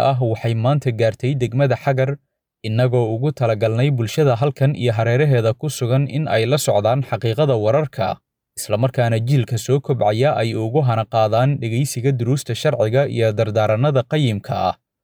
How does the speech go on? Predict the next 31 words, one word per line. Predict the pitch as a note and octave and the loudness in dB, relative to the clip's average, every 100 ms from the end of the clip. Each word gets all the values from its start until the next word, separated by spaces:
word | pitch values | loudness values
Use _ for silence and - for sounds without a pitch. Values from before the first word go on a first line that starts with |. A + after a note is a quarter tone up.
| _ _ | _ _
Wixii | B2+ B2+ A#2 | -2 0 0
hadda | C3+ C3+ B2 | 0 0 -2
ka | D#3 | -2
dambeeya | C#3 A#2+ A2+ B2 C#3+ | 0 0 2 2 2
waa | B2+ A#2 | 2 0
kuwo | - C3 | 0 -2
si | D3 E3 | -2 -2
toos | C#3 A#2+ - | -2 -2 0
ah | C3 B2+ B2+ | -2 -2 -2
u | D#3+ | 0
heli | C#3+ B2 | 2 2
doona | A2+ A2+ C#3+ | 2 2 0
tabinnada | - A2+ B2 D3+ C3+ | 0 -2 0 2 2
weerarada | A#2 A2+ A#2+ D3+ B2 | 4 2 2 2 2
tooska | - C#3 - A2+ B2 | 2 -2 0 0 2
ah | C#3 C3 | 0 -2
ee | A#2+ | -2
lagu | A#2 A#2 D3+ | 0 -2 -2
qaado | - A#2 C#3 | 0 2 2
xeryaha | B2+ B2 D3+ B2+ - | 0 0 2 0 0
cadowga | D3+ B2 C#3 | 0 2 0
duulaanka | B2+ A#2+ D3 B2+ A#2 | 0 0 0 2 0
ku | D#3+ | -4
soo | D3 B2+ | -4 -4
qaaday | - A2 C3+ D3 | 0 0 2 2
dalkan | E3+ D3+ - F2+ F2 _ _ _ | 0 0 -6 -8 -10 _ _ _
iyo | A2+ G#2+ | -2 -2
murtadiinta | G#2 - A2+ G#2+ D3 B2+ | -2 -4 -4 0 2 0
kabaqaadka | B2 G#2+ A2 D3 - A#2+ | 0 -2 0 -2 0 0
u | C#3+ A#2+ | 2 2
ah, | F#2 | 0